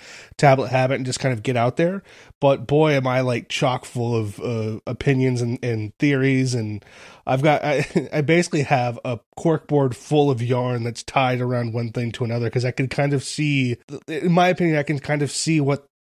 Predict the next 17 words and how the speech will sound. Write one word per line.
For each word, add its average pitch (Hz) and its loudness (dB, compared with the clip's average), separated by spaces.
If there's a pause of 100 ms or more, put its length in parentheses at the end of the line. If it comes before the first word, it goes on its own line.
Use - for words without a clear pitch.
(140)
Apple 131 -2
has 127 4
in 117 -4
store 117 0
for 123 -2
us 113 -2
in 120 -2
the 110 -4
future, 117 -2
for 113 -4
both 139 0
iPads 147 0
in 156 0
the 147 -2
future 156 0
and 127 -2
for, 117 0